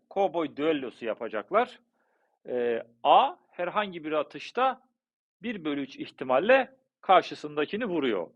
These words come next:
B ise herhangi bir atışta bir bölü iki ihtimalle karşısındakini vuruyor.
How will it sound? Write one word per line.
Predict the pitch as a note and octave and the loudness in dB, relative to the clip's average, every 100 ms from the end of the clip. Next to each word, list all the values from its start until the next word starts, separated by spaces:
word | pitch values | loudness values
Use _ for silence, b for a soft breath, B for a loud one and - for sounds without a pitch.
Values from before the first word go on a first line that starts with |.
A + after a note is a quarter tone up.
| - | -8
B | A2 A#3 A3+ | 4 8 8
ise | D3+ - B3 C#4 - _ _ | 6 2 2 2 -2 _ _
herhangi | - E3 F3+ F3 C#3 | -2 0 0 -4 -4
bir | B2 | -4
atışta | C#3 - D#3 B3+ G#3 | -4 -6 -4 -2 -2
bir | G#3+ F3+ | -2 0
bölü | F3+ F3 | 0 0
iki | - | -2
ihtimalle | D3 - A2+ G2+ F2+ E2 _ | -4 -2 0 0 -2 -8 _
karşısındakini | C3 A2+ - G#2 G2 - G#2 | 2 2 0 -8 -8 -8 -10
vuruyor. | C#3 G3 A#3+ | 0 6 6